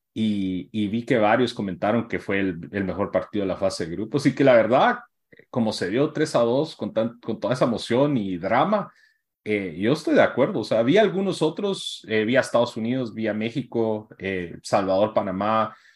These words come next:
y en realidad no es porque somos de Guate, pero sí fue de los más, al menos, entretenidos.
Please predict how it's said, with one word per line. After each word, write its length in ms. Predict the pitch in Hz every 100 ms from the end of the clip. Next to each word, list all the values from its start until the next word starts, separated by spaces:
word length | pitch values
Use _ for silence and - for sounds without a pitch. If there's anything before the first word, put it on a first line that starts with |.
| _ -
y 100 | 117
en 100 | 120
realidad 440 | 117 107 110 139
no 120 | 170 185
es 80 |
porque 240 | - 143 -
somos 260 | 135 160
de 80 | 131
Guate, 460 | 110 139 - 247 226 _
pero 220 | 120 110
sí 280 | - 123 123
fue 220 | - 120
de 140 | 117 113
los 180 | 98
más, 300 | 104 107 113
al 100 | 107
menos, 280 | 104 113 113
entretenidos. 760 | 117 101 - 90 107 180 143